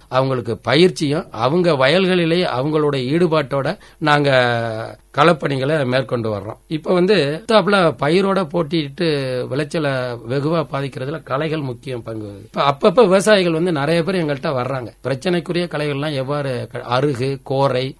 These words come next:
பார்த்தீனியம், நீர்வாழ் களைகளான ஆகாச தாமரை இதெல்லாம் எப்படி கட்டுப்படுத்துறதுன்னு சொல்லி இது பண்றாங்க. இதுக்கு வந்து நாங்க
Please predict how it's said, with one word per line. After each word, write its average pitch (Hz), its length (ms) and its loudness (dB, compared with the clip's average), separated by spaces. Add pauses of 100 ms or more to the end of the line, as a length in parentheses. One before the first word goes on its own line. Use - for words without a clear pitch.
பார்த்தீனியம், 139 760 0 (120)
நீர்வாழ் 175 580 6
களைகளான 135 500 -2 (240)
ஆகாச 151 440 2
தாமரை 123 500 -6
இதெல்லாம் 143 340 -2
எப்படி 131 460 -6 (100)
கட்டுப்படுத்துறதுன்னு 135 760 -2
சொல்லி 131 260 -6
இது 123 160 -8
பண்றாங்க. 95 380 -14 (120)
இதுக்கு 233 340 -2
வந்து 180 220 4
நாங்க 160 240 2